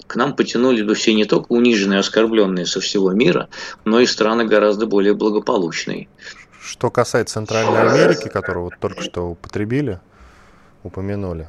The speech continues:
Speaker 2: а, так она и так фактически вся Центральная Америка, и не только Центральная, принадлежит Соединённым Штатам. Там даже это называют своим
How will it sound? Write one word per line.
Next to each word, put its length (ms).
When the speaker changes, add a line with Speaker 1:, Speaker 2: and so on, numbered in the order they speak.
Speaker 2:
а, 180
так 180
она 160
и 40
так 200
фактически 540
вся 180
Центральная 500
Америка, 420
и 40
не 80
только 260
Центральная, 480
принадлежит 480
Соединённым 460
Штатам. 400
Там 180
даже 180
это 120
называют 320
своим 300